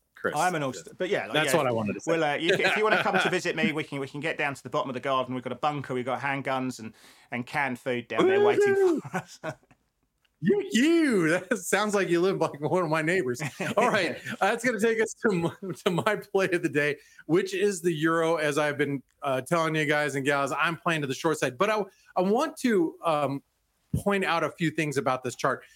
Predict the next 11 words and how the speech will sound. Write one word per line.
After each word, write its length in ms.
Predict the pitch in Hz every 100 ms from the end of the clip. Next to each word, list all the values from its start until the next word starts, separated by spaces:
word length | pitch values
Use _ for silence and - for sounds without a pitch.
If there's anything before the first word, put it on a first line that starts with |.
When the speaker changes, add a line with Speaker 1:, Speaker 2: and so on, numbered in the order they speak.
| - -
Speaker 1:
You'll 180 | 190 269
notice 260 | 302 311
that 220 | 233 175 -
upper 300 | 185 185 190
blue 440 | 139 131 151 165 170
arrow, 280 | 151 139 123
the 160 | 123 117
little 220 | 190 226
bit 240 | 208 214 -
bigger 320 | 156 165 147
arrow, 340 | 143 135 107